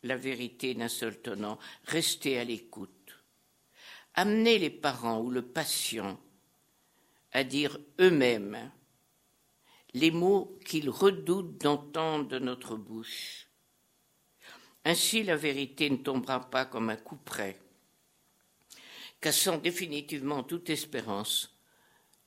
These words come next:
et ne sera pas reçue comme une condamnation, mais dite par les intéressés,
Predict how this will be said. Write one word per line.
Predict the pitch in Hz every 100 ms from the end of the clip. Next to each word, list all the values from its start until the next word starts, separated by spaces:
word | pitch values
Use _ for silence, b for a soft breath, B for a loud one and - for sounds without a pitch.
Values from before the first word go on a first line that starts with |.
| -
et | 139
ne |
sera | 135 - 120
pas | 120
reçue | 113 117 - - 123
comme | 123 117
une | 113 113
condamnation, | - 120 110 113 107 - - 110
mais | 131 151
dite | 139 143 - - - b b b b _
par | - 196 185
les | 170 135
intéressés, | 135 131 120 107 92 - 82 92